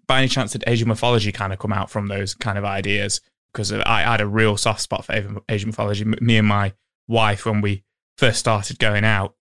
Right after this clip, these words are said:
was the game we were playing together. <laughs> So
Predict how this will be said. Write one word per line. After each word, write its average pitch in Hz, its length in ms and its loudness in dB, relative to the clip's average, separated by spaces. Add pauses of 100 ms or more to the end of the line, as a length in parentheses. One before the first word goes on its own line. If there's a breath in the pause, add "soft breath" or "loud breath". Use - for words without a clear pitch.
was 117 280 -2
the 123 260 -2
game 110 280 4
we 104 100 4
were 104 100 4
playing 107 320 2
together. 113 400 0 (360 loud breath)
<laughs> 170 640 4
So 123 460 2